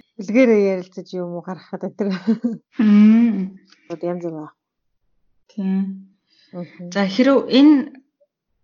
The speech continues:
Speaker 2: энийг ингээд тогло-, тоглоом л гэж бодож байгаа юм л да. Энэ дээр яг хуу хор-,
Speaker 1: Мгм.
Speaker 2: хоригдол гэж ярьж байгаа ч гэсэн, а, ямар ч нөхцөл байдал гэж болно шүү дээ. За, тэнгүүд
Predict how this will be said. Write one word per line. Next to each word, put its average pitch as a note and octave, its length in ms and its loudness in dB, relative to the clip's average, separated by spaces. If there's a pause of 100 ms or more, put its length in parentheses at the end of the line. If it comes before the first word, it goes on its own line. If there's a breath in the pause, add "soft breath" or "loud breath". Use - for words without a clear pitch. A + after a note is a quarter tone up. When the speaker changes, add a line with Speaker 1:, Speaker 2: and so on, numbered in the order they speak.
(120)
Speaker 2:
энийг A3+ 200 -2
ингээд F#3+ 300 -4 (260)
тогло-, G#3 400 -8
тоглоом A#3 400 -2
л - 80 -8
гэж F#3 160 -12
бодож F3 160 -16
байгаа F3 80 -14
юм F3+ 80 -14
л F#3 80 -20
да. F#3+ 80 -10
Энэ G3+ 120 -4
дээр A#3 200 -2
яг F#3+ 80 -12
хуу F#3 240 -6
хор-, F#3+ 240 -8
Speaker 1:
Мгм. F3 320 -10
Speaker 2:
хоригдол F#3+ 400 -8
гэж F#3 140 -8 (100)
ярьж F3+ 160 -12
байгаа F3+ 240 -10
ч - 80 -10
гэсэн, - 280 -10 (720 loud breath)
а, F3 200 -6
ямар G3 240 2
ч E3+ 320 -8
нөхцөл F#3 480 -8
байдал F3 240 -12
гэж F3 120 -12
болно F3 200 -12
шүү - 160 -10
дээ. - 140 -18 (260)
За, G#3 140 0 (580)
тэнгүүд B3+ 380 2